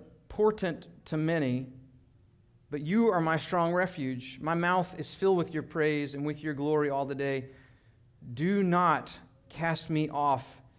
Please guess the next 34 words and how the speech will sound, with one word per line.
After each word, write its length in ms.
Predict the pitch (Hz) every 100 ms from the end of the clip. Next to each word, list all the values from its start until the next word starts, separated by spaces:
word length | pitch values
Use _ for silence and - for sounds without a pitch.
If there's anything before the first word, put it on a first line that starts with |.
| - _ _ _
in 120 | - 143
the 80 |
time 360 | 143 143 151 147
of 80 | 139
old 280 | 143 143 143
age. 300 | 131 131 - -
Forsake 440 | - - - 196
me 200 | 196 185
not 360 | 170 165 165 165
when 140 | 151
my 140 | 156 147
strength 480 | - - 175 165 -
is 140 | 151 -
spent. 520 | - - 151 135 131 - - _ _ _ _ - -
For 140 | 143
my 240 | 139 151 160
enemies 500 | 156 165 160 143 -
speak 340 | - 170 165
concerning 560 | - 143 - 151 151 143
me. 140 | 135
Those 420 | 135 147 147 - - - -
who 120 | -
watch 340 | 147 147 165 -
for 120 | 160
my 160 | 143 139
life 340 | 147 147 139
consult 400 | - 135 165 165
together 400 | 156 143 151 151
and 100 | 139
say, 200 | 135 143
'God 420 | 131 165 185 185
has 220 | 165 165
forsaken 600 | - 170 - 196 185 190
him. 300 | 151 147 135